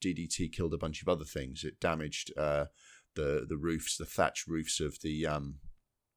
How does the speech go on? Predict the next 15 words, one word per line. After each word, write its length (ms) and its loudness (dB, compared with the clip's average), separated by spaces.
of 120 -8
people's 320 -2
houses, 480 2
because 300 -4
it 120 -10
killed 400 2
a 60 -2
parasitic 640 4
wasp 320 0
that 140 2
had 120 -4
previously 440 0
controlled 520 2
thatch-eating 600 2
caterpillars. 720 2